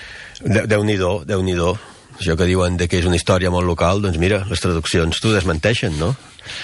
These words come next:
Home, jo sé que a-, ara vinc de París, que és, s'ha presentat la, la francesa, però també hi ha la russa, l'alemanya, la, què més? La italiana, crec, a Brasil, de-, a Sud-amèrica també es distribueix. I no sé si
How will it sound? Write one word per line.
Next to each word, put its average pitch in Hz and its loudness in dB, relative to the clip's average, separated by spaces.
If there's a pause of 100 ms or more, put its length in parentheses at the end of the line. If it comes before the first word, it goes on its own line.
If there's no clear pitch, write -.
(120)
Home, 98 2
jo 90 2
sé 101 0
que 101 2
a-, 80 2
ara 95 2
vinc 117 2
de 107 2
París, 107 -2
que 98 -4
és, 80 -4
s'ha 82 -4
presentat 85 2
la, 92 2 (480)
la 92 0
francesa, 92 0 (1000)
però 95 -2
també 82 2
hi 87 2
ha 87 4
la 85 2
russa, 104 0
l'alemanya, 98 2
la, 95 2 (1040)
què 78 -2
més? 73 0
La 80 2
italiana, 87 0
crec, 95 -2
a 101 2
Brasil, 104 0 (340)
de-, 104 0
a 104 0
Sud-amèrica 104 2
també 104 0
es - -6
distribueix. 101 0 (960)
I 92 0
no 95 4
sé 90 0
si 87 0